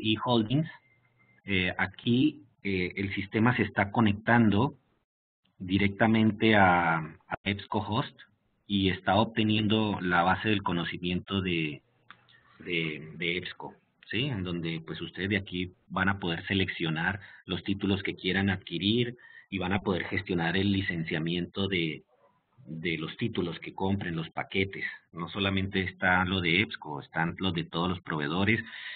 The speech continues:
y también están bases de datos gratuitas como el doag, por ejemplo, el directorio de, de acceso abierto de revistas, lo pueden encontrar ahí,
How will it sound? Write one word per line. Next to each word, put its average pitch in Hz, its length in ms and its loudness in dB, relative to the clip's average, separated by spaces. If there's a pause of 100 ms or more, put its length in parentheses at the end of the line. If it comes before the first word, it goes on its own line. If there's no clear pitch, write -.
(140)
y 110 220 4
también 117 400 6
están 92 340 2
bases 92 280 2
de 87 80 0
datos 80 260 -2
gratuitas 92 560 -2 (100)
como 80 200 -4
el 71 120 -6
doag, 98 380 2
por 80 140 -6
ejemplo, 95 420 -2
el 73 80 -10
directorio 82 560 -8
de, 80 220 -6 (500)
de 85 100 -6
acceso 85 300 -4
abierto 87 340 0
de 90 60 2
revistas, 85 580 -2
lo 85 140 -6
pueden 87 200 -2
encontrar 82 420 -4
ahí, 95 420 2